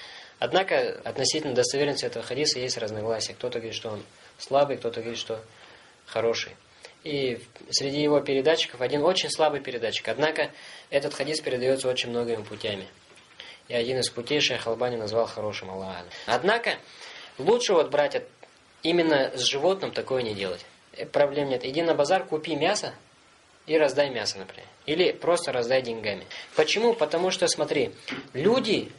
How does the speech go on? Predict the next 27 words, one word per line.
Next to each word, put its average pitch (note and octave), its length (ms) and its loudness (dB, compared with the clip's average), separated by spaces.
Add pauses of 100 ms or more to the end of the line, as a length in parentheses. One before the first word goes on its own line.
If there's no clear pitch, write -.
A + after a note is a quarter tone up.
(100)
могут D#3+ 340 2
не C#3+ 100 -4
понять, C#3+ 360 2
зачем C#3+ 280 0
ты C#3+ 100 -2
это G#2+ 140 -4
делаешь. F#2+ 360 -6 (320)
Могут F3 320 4
подумать, E3+ 400 2
что C3 160 -2
ты D#3+ 100 4
это D#3 180 4
задабриваешь B2 600 2
джиннов. A#2 360 -6 (680)
Думаешь, D#3+ 400 4
что - 160 0
если C#3+ 300 2
пустишь - 420 -4
кровь, D#3+ 300 2 (880)
вылечится C3 520 -4
твой A2+ 180 -6
родственник. A#2+ 380 -6
То D3 100 2
есть C#3+ 180 2
есть E3+ 280 0
ихтималят. B2 580 0
Ихтималят, C3 580 0